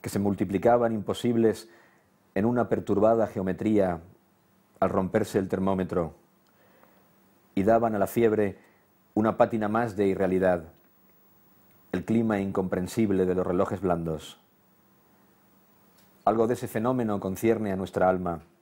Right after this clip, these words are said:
En un sentido estricto, cada cual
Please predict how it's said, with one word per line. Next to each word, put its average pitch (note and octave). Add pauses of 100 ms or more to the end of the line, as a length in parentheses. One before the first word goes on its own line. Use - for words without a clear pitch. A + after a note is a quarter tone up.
(1160)
En G2+
un A2+
sentido G#2+
estricto, G2 (1080)
cada G#2
cual A#2